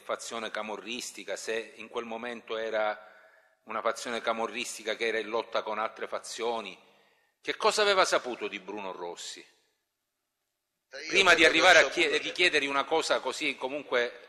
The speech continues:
Speaker 1: importante.
Speaker 2: Glielo, glielo dico su-, glielo dico io, perché lui, cioè, diciamo, faceva parte, che sono stati tutti condannati, che poi ho conosciuto pure lui,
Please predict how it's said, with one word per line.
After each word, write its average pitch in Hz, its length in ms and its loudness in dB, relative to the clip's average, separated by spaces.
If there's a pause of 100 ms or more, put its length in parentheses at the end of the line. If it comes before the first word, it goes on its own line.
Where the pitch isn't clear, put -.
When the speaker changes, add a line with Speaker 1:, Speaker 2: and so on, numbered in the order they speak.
(160)
Speaker 1:
importante. 123 680 -2
Speaker 2:
Glielo, 165 340 2
glielo 170 240 -4
dico 165 260 -6
su-, 156 360 -12
glielo 156 260 -4
dico 151 320 -6
io, 120 260 -6
perché 139 360 0
lui, 120 520 -8 (300)
cioè, 135 220 0
diciamo, 123 520 2 (960)
faceva 151 460 -4
parte, 107 720 -6 (960)
che 95 80 -20
sono 110 280 -14
stati 117 300 -8
tutti 113 320 -16
condannati, 107 560 -6
che 104 140 -6
poi 135 140 -6
ho 113 80 -8
conosciuto 113 520 -8
pure 113 240 -6
lui, 95 340 -10